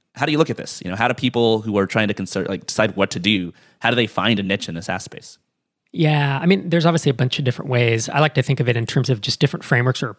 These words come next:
Speaker 2: mental approaches, mental models to get in. One thing that I've seen a few people doing well,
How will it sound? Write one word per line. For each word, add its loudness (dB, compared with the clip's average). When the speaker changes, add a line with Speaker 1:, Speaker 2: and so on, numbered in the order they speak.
Speaker 2:
mental 2
approaches, 0
mental 2
models -4
to -2
get -2
in. 0
One 4
thing 2
that 4
I've 0
seen 0
a 0
few -2
people -2
doing -2
well, -4